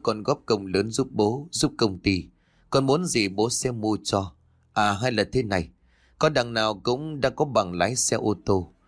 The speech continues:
Bố mua cho con một chiếc để đi học cho tiện." "Con muốn xe gì thì bố mua cho con xe đó." Hà liền thở phào nhẹ nhõm, cô liền lắc đầu. "Không, con thấy cuộc sống của sinh viên như con hiện tại là quá đủ rồi,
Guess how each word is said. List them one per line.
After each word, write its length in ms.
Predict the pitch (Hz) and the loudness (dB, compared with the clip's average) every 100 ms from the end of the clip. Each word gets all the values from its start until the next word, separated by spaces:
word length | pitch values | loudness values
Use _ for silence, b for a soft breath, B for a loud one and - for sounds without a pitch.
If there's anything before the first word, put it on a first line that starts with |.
| b b | b b
Bố 120 | 151 | 0
mua 240 | 170 143 131 | 2 2 0
cho 160 | 139 | -2
con 280 | - 127 117 | -2 -2 0
một 220 | 101 - | -2 0
chiếc 240 | - 151 - | -2 -2 0
để 180 | 92 | 0
đi 180 | 78 113 | 2 0
học 240 | 90 87 - | 0 -2 0
cho 140 | 104 | -2
tiện." 340 | 90 98 76 - b b b | 0 0 0 -4 b b b
"Con 160 | 131 123 | -2 2
muốn 340 | 120 147 151 | 2 0 -4
xe 220 | 139 127 | -2 -2
gì 240 | 107 104 90 98 | -2 -2 -2 -2
thì 80 | |
bố 160 | 82 101 | 0 0
mua 220 | 120 117 113 | 0 -4 -4
cho 120 | 110 | -4
con 200 | - 107 | -2 -2
xe 200 | - 107 | 0 0
đó." 320 | 104 120 156 - _ _ _ _ _ _ _ _ _ _ _ | 0 -2 -8 -14 _ _ _ _ _ _ _ _ _ _ _
Hà 140 | - 131 | 0 2
liền 320 | 123 117 113 | 2 0 0
thở 140 | 117 | -2
phào 240 | 101 110 104 | 2 0 0
nhẹ 220 | 107 104 | -4 -6
nhõm, 380 | 101 110 160 160 | -4 -4 -4 0
cô 120 | 156 | 2
liền 280 | 123 101 90 | 2 -2 -2
lắc 200 | 147 - | -6 -2
đầu. 380 | 95 85 76 69 _ _ _ _ - | 0 0 -2 -10 _ _ _ _ -14
"Không, 460 | - - 107 101 85 _ _ _ _ - | -12 -2 -2 -2 -14 _ _ _ _ -2
con 140 | 131 | 0
thấy 120 | 160 | 0
cuộc 220 | 160 110 | 0 -2
sống 360 | - 120 143 143 | 0 0 0 -2
của 120 | 113 | -2
sinh 260 | 95 117 107 | 0 -4 0
viên 200 | 110 104 | 0 0
như 100 | 107 | -2
con 180 | - 101 | 0 -2
hiện 220 | 98 78 | -2 -2
tại 220 | - 82 | 0 0
là 100 | 78 | 0
quá 300 | 76 - 95 | -2 -2 -2
đủ 260 | 117 104 76 | 0 -2 -2
rồi, 340 | 71 80 69 | -2 -2 -2